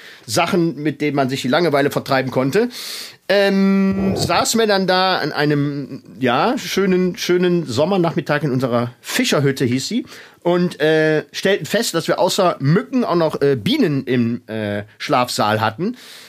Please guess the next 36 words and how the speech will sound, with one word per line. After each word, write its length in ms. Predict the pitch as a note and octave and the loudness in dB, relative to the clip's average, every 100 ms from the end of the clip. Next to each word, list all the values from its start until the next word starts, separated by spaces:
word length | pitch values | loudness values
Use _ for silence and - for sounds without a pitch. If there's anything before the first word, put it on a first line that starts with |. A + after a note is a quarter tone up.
| - | -12
Und, 400 | - D#3 D#3 D3+ - | -2 0 0 -2 -2
ähm, 600 | D3 D3 C#3+ C#3+ D3 - _ _ _ _ _ - - | 0 2 0 0 -4 -8 _ _ _ _ _ -18 -4
wir 160 | C3+ C3 | -2 2
wollten 160 | E3 | 0
der 80 | D#3+ | 2
Sache 180 | D3+ D3 | 0 0
auf 80 | D3+ | -2
den 120 | C3+ | -2
Grund 260 | B2+ F3 | 0 -2
gehen, 160 | A3+ G#3+ | -2 -4
wo 60 | D#3 | -2
kommen 220 | E3+ E3 | -2 -2
die 60 | |
Bienen 240 | C3 D#3 C#3 | -4 -4 -2
denn 140 | A#2+ | 0
her? 400 | A#2 C#3 A3+ E4 | 2 0 0 -4
Und, 420 | - D#3+ D#3+ D#3 - | -6 -2 -2 -4 -4
äh, 260 | C#3+ C#3+ | -2 0
sind 200 | B2+ E3+ | -2 -2
dann 140 | D3+ C#3 | -2 -2
ums 340 | C#3 B2+ - | -2 -4 -2
Haus 300 | A#2+ D#3 - | 0 0 -2
geschlichen. 420 | G3 F#3 G#3 - | -4 -4 -4 -2
Das 160 | A3 D3 | -2 0
war 120 | D3 | -2
ein 60 | C#3 - - _ | -2 -6 -18 _
uraltes 600 | E3 A3+ - D#3+ - D#3 - | -2 0 2 0 0 -2 -2
schwedisches 540 | - E3 D#3+ - - | 0 0 0 -6 -2
Holzhaus, 520 | A#2+ C3+ D3+ D3+ B2+ | -2 0 0 -2 -2
wie 60 | C3 | -4
man's 420 | F#3 E3 - - | -2 -2 -4 -6
kennt, 320 | - C3+ F3 | -2 -2 -2
wirklich 240 | C#3 - - | -4 -6 -8
so 140 | D3 | -6
aus 160 | B2 - | -6 -4
den 240 | B2 A#2 | -4 -6